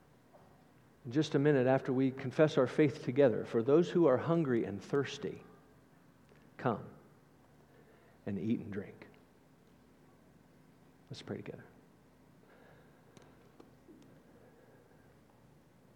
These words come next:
Gracious Father, by your Spirit and grace, would you enable us to receive this word with faith and love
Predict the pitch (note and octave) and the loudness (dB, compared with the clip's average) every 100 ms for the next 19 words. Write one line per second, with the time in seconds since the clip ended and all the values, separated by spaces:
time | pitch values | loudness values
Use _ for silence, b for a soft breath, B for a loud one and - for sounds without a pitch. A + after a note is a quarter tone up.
0 | - - D3+ C#3+ - D3+ D3 C#3+ C#3 C3 | 2 6 6 6 8 10 12 10 10 6
1 | - D#3+ D3+ C#3+ C3 C3 C#3 C#3 C3 C#3 | 4 8 10 10 8 4 6 6 6 0
2 | B2+ D#3 C#3 D3 C#3+ C#3+ C#3+ C3+ B2+ - | 4 4 8 8 8 4 2 0 0 0
3 | D#3 D3+ C#3 A#2+ - - C3 B2 - C3 | 0 2 2 -2 -10 -6 -6 -4 -2 4
4 | C#3 C3 A#2+ A#2 - B B B B B | 6 4 2 -4 -10 B B B B B
5 | B A#2+ - D3 C#3+ B2+ B2+ A#2+ A2+ G#2+ | B 2 10 10 10 2 4 4 2 -2